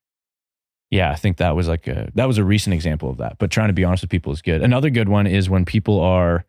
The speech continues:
and I have this all the time, right? People will make progress,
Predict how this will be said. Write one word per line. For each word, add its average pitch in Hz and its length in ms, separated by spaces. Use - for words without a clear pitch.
and 123 80
I 120 80
have 110 80
this 95 140
all 85 80
the 80 80
time, - 260
right? 85 200
People 110 340
will 107 480
make 110 240
progress, 110 600